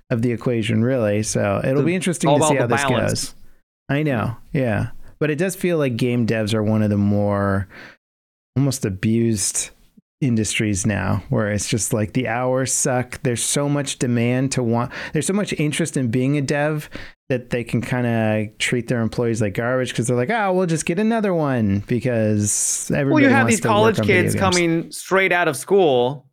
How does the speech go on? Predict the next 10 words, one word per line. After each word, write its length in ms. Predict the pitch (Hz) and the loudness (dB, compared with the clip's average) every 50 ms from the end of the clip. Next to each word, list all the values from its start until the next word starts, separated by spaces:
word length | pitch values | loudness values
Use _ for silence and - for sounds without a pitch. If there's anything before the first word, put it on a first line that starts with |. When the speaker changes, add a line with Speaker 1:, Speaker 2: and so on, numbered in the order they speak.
| _ - | _ -2
Speaker 2:
hyped 300 | - 147 160 170 165 - 170 | 0 2 2 2 2 0 -2
Speaker 1:
Yeah. 60 | - | 0
Speaker 2:
on 240 | 147 147 139 135 123 | 0 0 0 0 0
video 260 | 160 165 175 147 135 | 2 2 2 2 2
games, 460 | 123 131 123 120 120 120 127 127 127 | 2 0 -2 -2 -2 -2 -2 -4 -2
and 100 | 127 127 | -2 0
they, 60 | 139 | 0
they're 300 | 135 127 131 123 139 120 | -2 -2 -2 0 0 0
passionate, 560 | 117 - - - 185 180 165 - 185 175 170 | 0 0 0 0 -2 -2 -4 -2 0 0 2
they 60 | 131 | 2